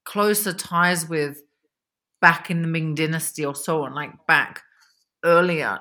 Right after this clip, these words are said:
kind of almost a pre-colonial world where the Americas weren't that tied into the world economy, and nor was Australia. And so Australia,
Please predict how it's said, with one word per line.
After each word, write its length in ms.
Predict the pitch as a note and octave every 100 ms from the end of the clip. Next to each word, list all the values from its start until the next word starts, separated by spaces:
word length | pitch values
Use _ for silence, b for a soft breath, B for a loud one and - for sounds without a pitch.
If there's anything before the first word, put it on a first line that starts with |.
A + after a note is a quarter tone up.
| -
kind 240 | - F3
of 100 | F3
almost 340 | F#3 F#3+ G3 F#3+
a 80 | F3+
pre-colonial 1160 | - - F#3+ F#3 F#3 F3+ E3+ E3 E3 D#3+ D3+
world 680 | D3 D#3 D#3+ D3+ C#3 A2+ C#3 b b b _ _ _
where 580 | - D#3 D#3 D3+ D3+ C#3 - _ _
the 200 | D#3+ E3+
Americas 600 | D#3+ D#3+ E3 E3 E3+ D#3
weren't 300 | C#3+ D#3+ -
that 220 | D3+ D3 - _ _ -
tied 440 | - E3 D#3+ D#3
into 480 | D3+ D#3 D3 C#3 -
the 100 | D3+
world 260 | C#3+ C#3+ C#3+
economy, 640 | C#3 - D3+ C#3+ G2+ - _ C#3+
and 220 | D3 D3
nor 200 | C#3+ D3
was 220 | C#3 C#3
Australia. 580 | C#3 - C#3+ C#3+ G#2 - _ _ _ _ _ _ _ _ _ -
And 160 | F3 E3
so 220 | - E3+
Australia, 800 | E3 - - F3+ F#3 F#3+ E3+